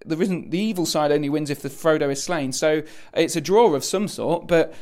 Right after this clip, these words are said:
uh, it's, uh, it, it felt like a, I don't know. It felt, I don't know who it feels like it win. Who,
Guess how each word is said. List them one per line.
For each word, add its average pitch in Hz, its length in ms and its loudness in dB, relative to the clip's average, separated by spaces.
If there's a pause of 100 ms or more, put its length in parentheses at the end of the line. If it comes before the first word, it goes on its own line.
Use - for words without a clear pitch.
(100)
uh, 151 180 2
it's, - 320 -2
uh, 170 440 2
it, - 320 0
it 170 160 -2
felt 254 260 0
like 214 160 -2
a, 202 80 -6 (480)
I 180 100 -12
don't 214 120 -4
know. 262 120 4
It 190 140 0
felt, 202 220 0
I - 20 -2
don't 208 140 0
know 202 40 2
who 202 220 -2
it - 140 -6
feels 170 240 0
like 156 140 -2
it - 100 -6
win. 143 480 -2
Who, 139 160 -4